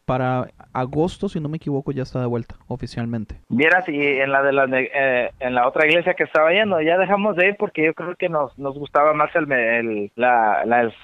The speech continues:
Speaker 2: las prédicas y las enseñanzas eran más, este, más sólidas,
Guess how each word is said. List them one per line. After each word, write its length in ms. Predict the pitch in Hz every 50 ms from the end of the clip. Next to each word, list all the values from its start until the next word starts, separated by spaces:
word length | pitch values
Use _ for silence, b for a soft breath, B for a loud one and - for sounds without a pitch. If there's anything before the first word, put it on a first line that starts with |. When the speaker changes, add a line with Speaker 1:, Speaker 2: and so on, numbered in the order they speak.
| - -
Speaker 2:
las 200 | 120 120 113 -
prédicas 540 | _ 139 143 143 151 151 - - 143 127 -
y 100 | 131 123
las 180 | 123 117 117
enseñanzas 520 | 113 - 120 113 117 131 131 - 156 139 -
eran 260 | 147 135 131 139 135
más, 200 | 131 127 127 127 - - -
este, 800 | 127 123 - _ _ - 131 127 127 123 120 113 107 101 92 82 _ _
más 260 | 107 113 123 131 131
sólidas, 440 | - 135 127 127 123 113 104 95